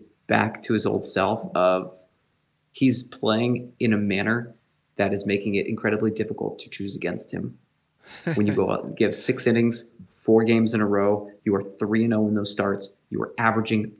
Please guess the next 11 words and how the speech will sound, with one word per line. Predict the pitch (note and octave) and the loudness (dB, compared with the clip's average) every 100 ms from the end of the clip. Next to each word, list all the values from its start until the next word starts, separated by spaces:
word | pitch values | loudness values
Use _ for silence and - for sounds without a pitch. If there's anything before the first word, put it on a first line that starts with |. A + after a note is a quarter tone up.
| - | -8
three | G#2 A2 A2 | 0 2 2
earned | - G#2+ G#2+ - | 0 0 -2 -4
runs | G2+ F#2+ G#2 G#2+ - | -4 -4 -4 -6 -4
or | A2 G2+ G2 - _ _ | -2 -2 -4 -10 _ _
better. | - G#2 B2 - - _ _ _ _ _ | -4 2 2 0 -10 _ _ _ _ _
You're | A2+ | -4
striking | G#2 - A2+ G#2+ A2 | -4 2 2 2 2
out | G2 | 0
an | E2+ | 0
average | G2 G2 G#2 | -2 -2 -2
of | F2 - | -2 -6